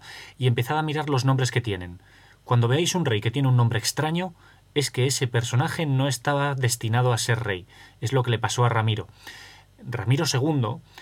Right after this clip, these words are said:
eh, el nombre de Ramiro no era un re-, no era un nombre como de rey, precisamente,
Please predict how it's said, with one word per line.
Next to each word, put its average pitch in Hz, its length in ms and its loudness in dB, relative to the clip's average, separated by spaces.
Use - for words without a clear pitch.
eh, 101 560 -4
el 104 80 -10
nombre 123 200 0
de 127 60 2
Ramiro 127 420 0
no 123 180 2
era 127 100 0
un 135 160 2
re-, 127 260 2
no 123 140 4
era 127 80 4
un 135 120 2
nombre 127 440 2
como 110 300 -4
de 98 200 -6
rey, 110 440 0
precisamente, 120 720 0